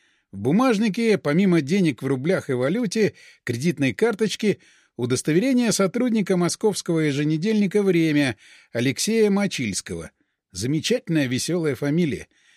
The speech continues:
Не тебя ли, дружок, искали в парке и на озерах наши доблестные бойцы? И кому в таком случае удалось до тебя добраться? Уж не бандитам точно. Те портмоне бы не оставили.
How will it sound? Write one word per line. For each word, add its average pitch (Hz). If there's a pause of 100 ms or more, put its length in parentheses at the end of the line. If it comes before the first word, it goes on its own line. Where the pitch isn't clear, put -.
(360)
Не 123
тебя 240
ли, 247
дружок, 220
искали 185
в -
парке 208
и 143
на 156
озерах 170
наши 175 (320)
доблестные 160
бойцы? 139 (600)
И 120
кому 185
в -
таком 165
случае 175
удалось 156
до 139
тебя 139
добраться? 156 (460)
Уж 127
не 165
бандитам 170
точно. 101 (500)
Те 196
портмоне 180
бы 156
не 156
оставили. 120